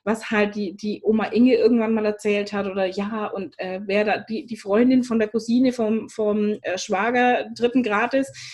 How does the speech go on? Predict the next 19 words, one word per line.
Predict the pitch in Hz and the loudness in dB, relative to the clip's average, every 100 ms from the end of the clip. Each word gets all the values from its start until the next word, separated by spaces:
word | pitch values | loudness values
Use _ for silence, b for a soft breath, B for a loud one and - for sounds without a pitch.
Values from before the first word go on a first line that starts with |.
| B | B
die | 247 226 | 2 4
hat | 240 262 | 4 6
da | 247 | 8
mal | 240 226 | 8 6
was | 233 233 | 4 2
gehört. | - 220 220 320 - B B B | 2 6 6 6 0 B B B
Äh, | 247 - - | 2 4 4
ja, | 226 240 302 254 294 254 - | 4 6 4 4 8 8 6
<laughs> | - - - | -4 -4 2
du, | 277 269 | 2 4
du | 254 | 4
kennst | 233 220 302 302 | 6 6 6 6
es, | 254 254 302 B B B | 4 6 4 B B B
äh, | - 233 233 | 0 2 2
du | 233 | 2
lachst | 226 240 285 - | 4 4 2 2
grad | 240 240 | 2 2
so | 240 | 2
schön. | 233 254 | 4 2